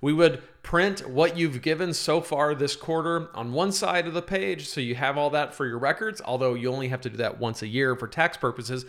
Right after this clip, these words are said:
But this was a reminder to people that, hey, this is what you've given this quarter,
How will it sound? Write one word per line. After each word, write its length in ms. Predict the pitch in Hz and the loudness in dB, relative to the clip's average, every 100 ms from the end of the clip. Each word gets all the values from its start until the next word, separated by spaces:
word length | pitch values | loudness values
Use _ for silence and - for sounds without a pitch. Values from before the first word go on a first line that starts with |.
| - - - | -16 -12 -8
But 140 | 127 | 0
this 160 | 175 170 | 2 2
was 140 | 151 | 2
a 100 | 156 | 2
reminder 760 | 139 139 131 135 160 170 151 139 | 2 0 0 0 2 4 2 2
to 80 | |
people 360 | 131 143 - 139 | -2 -4 -2 0
that, 160 | 143 135 | 0 2
hey, 260 | 277 208 | 2 2
this 180 | 185 190 | 0 0
is 80 | 180 | -4
what 140 | 190 | -4
you've 180 | 196 185 | -4 -4
given 320 | 226 214 107 - - - | -4 -4 -8 -14 -16 -10
this 140 | 143 | -6
quarter, 320 | - 208 - | -4 -2 -4